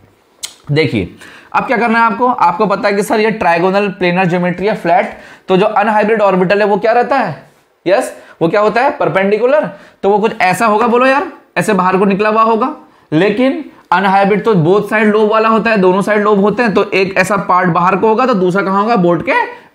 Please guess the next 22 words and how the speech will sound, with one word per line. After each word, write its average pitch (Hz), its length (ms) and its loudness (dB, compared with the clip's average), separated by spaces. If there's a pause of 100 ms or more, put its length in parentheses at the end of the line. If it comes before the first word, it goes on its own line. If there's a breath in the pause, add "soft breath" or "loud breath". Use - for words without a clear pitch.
back 165 240 2
side 156 280 0
होगा, 135 240 2
inside 156 520 0
होगा। 92 280 -4
Clear 220 280 0
है? 294 180 -2 (240 loud breath)
Same 226 280 0
here, 113 300 -2 (160)
इसकी 185 180 -2
भी 185 100 2
कहानी 185 280 0
बिल्कुल 170 300 2
same 170 200 0
है 240 80 0
क्योंकि 190 260 0
दोनों 156 280 0
carbon 135 420 0 (120)
exactly 135 460 0
same 104 240 -4
है। 95 160 -8 (260)
देखिए, 131 380 0